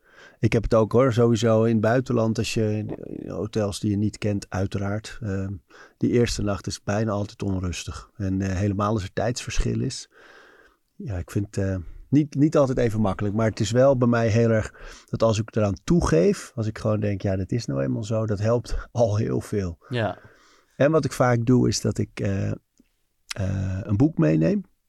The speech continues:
Speaker 1: Lezen voordat ik ga slapen helpt mij ontzettend om, eh, om lekker in slaap te komen. En verder is het gewoon ook wel heel erg de dingen die ik thuis ook doe, eh, voordat ik ga slapen. Dus dat je niet vlak van tevoren nog op die telefoon zit.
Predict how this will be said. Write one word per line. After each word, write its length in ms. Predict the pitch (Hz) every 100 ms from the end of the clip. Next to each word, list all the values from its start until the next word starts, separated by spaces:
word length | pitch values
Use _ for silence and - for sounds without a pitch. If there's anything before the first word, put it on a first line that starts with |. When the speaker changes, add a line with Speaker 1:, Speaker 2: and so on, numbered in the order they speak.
| _ - -
Speaker 1:
Lezen 420 | 107 117 147 170
voordat 320 | 151 - 123 120
ik 80 |
ga 100 | -
slapen 500 | 110 - - 127 -
helpt 380 | 107 113 104 -
mij 200 | 104 104
ontzettend 640 | - 101 - - - 101 107
om, 220 | 101 101
eh, 280 | 98 95 95
om 140 | 98
lekker 300 | 107 113 110
in 100 | 104
slaap 340 | - 110 110
te 100 | -
komen. 420 | - 104 104 123 127 - - - - -
En 120 | -
verder 260 | 107 117 113
is 100 | 107
het 100 | -
gewoon 220 | 117 113
ook 180 | 113 123
wel 160 | 120 104
heel 160 | 101
erg 120 | 104
de 80 | -
dingen 280 | 104 107 104
die 80 | 104
ik 120 | 101
thuis 300 | - 104 95
ook 260 | - 135 113
doe, 380 | 101 92 95 92
eh, 360 | 90 90 92 - -
voordat 400 | - 110 101 95
ik 100 | 101
ga 120 | -
slapen. 480 | - 92 90 101 113
Dus 140 | 104
dat 200 | - 104
je 100 | 101
niet 220 | 98 110
vlak 300 | - - 110
van 160 | - 98
tevoren 420 | - - 101 98
nog 140 | 95 92
op 120 | -
die 100 | 107
telefoon 580 | 92 92 - 92 92 90
zit. 340 | 92 92 -